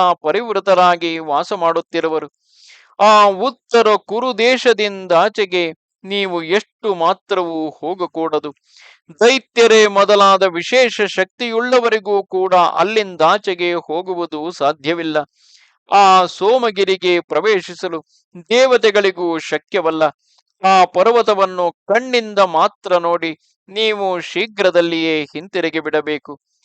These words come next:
ಎಲೈ ವೀರರೇ, ವಾನರರಾದ ನಿಮಗೆ ಇಷ್ಟು ದೂರಕ್ಕೆ ಮಾತ್ರವೇ ಹೋಗಲು ಸಾಧ್ಯವು. ಅಲ್ಲಿಂದಾಚೆಗೆ ಸೂರ್ಯನಿಲ್ಲ, ನಗರ ಗ್ರಾಮಾದಿ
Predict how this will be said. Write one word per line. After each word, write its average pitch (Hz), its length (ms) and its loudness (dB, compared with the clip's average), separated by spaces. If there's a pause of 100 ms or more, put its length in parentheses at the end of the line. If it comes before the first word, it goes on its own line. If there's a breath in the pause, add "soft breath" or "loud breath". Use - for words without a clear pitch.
(200)
ಎಲೈ 190 360 4
ವೀರರೇ, 175 480 0 (680 soft breath)
ವಾನರರಾದ 220 840 4
ನಿಮಗೆ 208 440 0 (180)
ಇಷ್ಟು 233 440 -6
ದೂರಕ್ಕೆ 196 520 -2
ಮಾತ್ರವೇ 185 680 0
ಹೋಗಲು 175 520 -4
ಸಾಧ್ಯವು. 156 560 -2 (460)
ಅಲ್ಲಿಂದಾಚೆಗೆ 196 960 0 (140)
ಸೂರ್ಯನಿಲ್ಲ, 170 720 -4 (640 soft breath)
ನಗರ 240 420 4 (200)
ಗ್ರಾಮಾದಿ 202 760 4